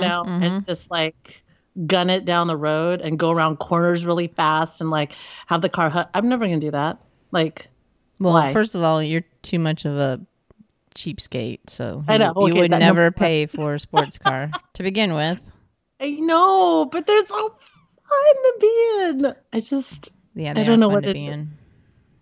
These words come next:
Speaker 1: But they're expe-, like, why? It just doesn't,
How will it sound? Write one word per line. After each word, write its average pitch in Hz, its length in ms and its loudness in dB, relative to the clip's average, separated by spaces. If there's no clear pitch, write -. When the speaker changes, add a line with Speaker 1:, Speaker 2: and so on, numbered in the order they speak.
Speaker 1:
But 247 160 2
they're 349 300 8
expe-, - 400 -2
like, 262 260 2
why? 220 420 2
It 170 220 -4
just 208 200 -4
doesn't, 214 540 -2